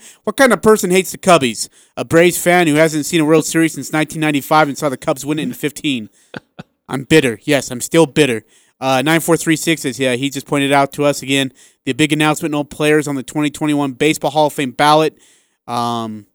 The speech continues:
Speaker 1: it go-, Schilling was the closest at seventy percent. You need, or seventy-one percent, I said. You
Speaker 2: Seventy-one.
Speaker 1: said? Uh, and he's, and the, uh, threshold is, uh, seventy-five percent. Wh-,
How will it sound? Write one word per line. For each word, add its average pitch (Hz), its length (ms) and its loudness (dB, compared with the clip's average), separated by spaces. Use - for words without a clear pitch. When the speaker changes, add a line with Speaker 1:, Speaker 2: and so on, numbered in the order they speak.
Speaker 1:
it 123 160 -14
go-, 147 180 -2
Schilling 165 320 0
was 160 140 0
the 139 60 -10
closest 156 380 -2
at 127 60 -6
seventy 151 380 -2
percent. 156 420 -4
You 139 80 -6
need, 143 240 -2
or 135 140 -4
seventy-one 151 500 -6
percent, 180 320 -8
I - 80 -16
said. 175 180 -8
You 185 60 -8
Speaker 2:
Seventy-one. 143 420 -2
Speaker 1:
said? 175 140 -6
Uh, 139 260 4
and 135 100 0
he's, 143 240 -2
and 139 200 -4
the, 131 260 0
uh, 120 40 -4
threshold 151 540 -2
is, 127 180 -4
uh, 123 80 -4
seventy-five 143 720 -4
percent. 147 320 -6
Wh-, 151 120 -4